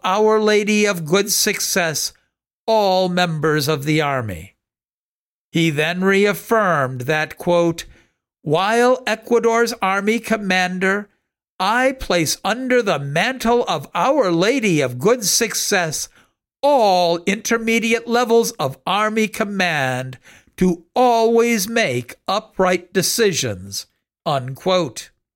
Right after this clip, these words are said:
He then presented to Our Lady of Good Success, through the hands of the nuncio, the symbol of her new authority and power,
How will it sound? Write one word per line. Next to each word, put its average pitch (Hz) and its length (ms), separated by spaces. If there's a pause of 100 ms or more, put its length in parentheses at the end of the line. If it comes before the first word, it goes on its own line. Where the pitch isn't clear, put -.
(600)
He 185 140
then 175 380
presented 151 720
to 175 160
Our 175 200
Lady 196 440
of 151 120
Good 170 220
Success, 175 760 (440)
through 185 320
the 214 140
hands 208 420
of 190 160
the 214 80
nuncio, 143 720 (520)
the 160 120
symbol 185 640
of 180 200
her 175 200
new 202 440
authority 190 960
and 180 280
power, 107 600